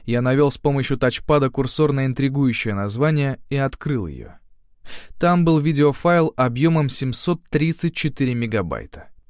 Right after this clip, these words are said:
перед просмотром которого у меня почему-то участилось сердцебиение.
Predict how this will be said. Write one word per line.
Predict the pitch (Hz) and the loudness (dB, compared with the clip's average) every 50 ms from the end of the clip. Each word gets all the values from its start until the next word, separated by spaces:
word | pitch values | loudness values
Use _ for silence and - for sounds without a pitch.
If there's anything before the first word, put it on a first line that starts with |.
| - - | -4 -2
перед | 135 127 127 - | 0 0 0 0
просмотром | - - 127 - - 156 165 170 165 160 143 135 | 0 0 0 0 0 0 0 2 2 2 0 0
которого | - 139 127 - - 170 165 147 156 156 - | 0 -2 -2 0 0 2 2 4 2 2 0
у | 139 | -2
меня | 139 139 139 151 147 | -2 0 0 0 0
почему-то | 139 135 131 - - 139 143 160 156 - 165 165 - | 0 -2 -4 -2 -2 -2 0 0 0 0 0 0 0
участилось | - 131 - - 120 107 - - - - 107 110 107 - | -4 -6 -6 -6 -8 -6 -8 -6 -6 -4 -4 -4 -4 -4
сердцебиение. | - - 117 - - - 107 98 87 90 78 55 50 - 58 57 53 - - | -6 -8 -8 -10 -10 -10 -8 -8 -8 -8 -8 -10 -12 -14 -16 -18 -20 -20 -20